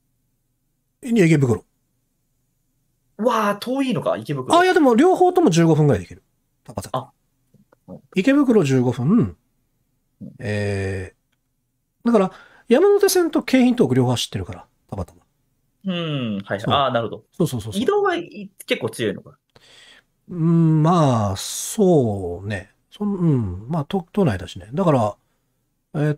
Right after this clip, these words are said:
Speaker 1: と、ん？だ-、田端、えー、西日暮里、日暮里、鶯谷、
Speaker 2: うん。
Speaker 1: 上野でしょ？
Speaker 2: うん。
Speaker 1: で、まあ、御徒町、秋葉原。秋葉まですぐだね。
Speaker 2: はい。
Speaker 1: 秋葉まで十五分ぐらいかな。上野はもっと十分ぐらい行っちゃうかもしれない。
Speaker 2: はい。
Speaker 1: で、池袋が、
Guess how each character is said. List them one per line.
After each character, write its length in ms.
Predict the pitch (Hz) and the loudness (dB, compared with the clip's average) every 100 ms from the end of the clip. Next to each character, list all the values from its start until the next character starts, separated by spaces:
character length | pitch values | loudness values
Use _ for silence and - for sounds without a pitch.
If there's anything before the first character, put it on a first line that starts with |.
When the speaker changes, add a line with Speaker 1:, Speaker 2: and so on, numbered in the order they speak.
| - | -4
Speaker 1:
と、 500 | 156 147 143 139 - _ - | -2 0 2 0 -6 _ -8
ん？ 140 | 262 - _ _ _ - | -8 -8 _ _ _ -4
だ-、 100 | 226 | -4
田 160 | - 349 | 0 4
端、 680 | 262 175 202 208 139 92 - _ _ _ 165 | 4 2 2 4 4 0 -10 _ _ _ -6
え 800 | 135 131 127 127 123 123 120 120 | -2 0 0 -2 -2 -2 -2 -2
ー、 20 | |
西 240 | 143 156 | -2 0
日 140 | 196 208 | 0 0
暮 260 | - 135 | -2 -2
里、 100 | 110 | 0
日 120 | 107 - _ | -4 -6 _
暮 180 | 135 147 | -4 0
里、 300 | 196 110 92 _ _ _ _ _ - | 0 -2 -6 _ _ _ _ _ -2
鶯 460 | 156 202 214 202 | 2 4 4 4
谷、 180 | 214 240 | 4 2
Speaker 2:
う 60 | 110 | 2
ん。 20 | |
Speaker 1:
上 100 | 117 | 0
野 120 | 101 | 0
で 60 | 98 | -4
し 80 | 262 | -8
ょ？ 80 | _ _ _ _ _ _ _ _ _ _ _ _ _ | _ _ _ _ _ _ _ _ _ _ _ _ _
Speaker 2:
う 40 | 139 | -8
ん。 380 | 120 101 82 - | -4 -6 -8 -2
Speaker 1:
で、 80 | |
ま 80 | 277 | 2
あ、 40 | 147 | 4
御 40 | |
徒 240 | 151 - 135 | 2 2 2
町、 300 | 101 - 90 | 0 -4 -12
秋 160 | - | -10
葉 120 | 101 | -12
原。 240 | 85 - - | -12 -16 -6
秋 220 | 156 165 | -2 2
葉 80 | 302 | 2
ま 80 | 381 | 2
で 80 | - | 0
す 160 | - | 0
ぐ 80 | 104 | -2
だ 100 | - | -6
ね。 100 | - - | -20 -18
Speaker 2:
は 100 | 95 | -14
い。 60 | 160 | -4
Speaker 1:
秋 120 | 285 | 2
葉 80 | 392 | 4
ま 80 | 403 | 4
で 80 | |
十 260 | 139 131 131 | 4 4 4
五 80 | 123 | 2
分 160 | 123 | 0
ぐ 60 | 120 | -2
ら 60 | 92 | -4
い 40 | |
か 100 | - | -10
な。 100 | 110 - | -18 -2
上 140 | 185 | 2
野 60 | 254 | 4
は 60 | 240 | 2
も 80 | |
っ 40 | 247 | 0
と 80 | 120 | -2
十 160 | 143 | -2
分 180 | - 208 | 0 2
ぐ 80 | 165 | 2
ら 40 | |
い 20 | |
行 40 | 98 | 0
っ 20 | |
ち 100 | - | -8
ゃ 20 | |
う 40 | 90 | -14
か 60 | |
も 60 | 85 | -18
し 80 | - | -20
れ 40 | |
な 20 | |
い。 40 | _ | _
Speaker 2:
は 800 | _ _ _ _ _ _ - 254 | _ _ _ _ _ _ -4 0
い。 40 | |
Speaker 1:
で、 60 | 285 | 2
池 20 | |
袋 280 | 320 311 240 | 2 2 2
が、 340 | 247 208 - | 4 2 0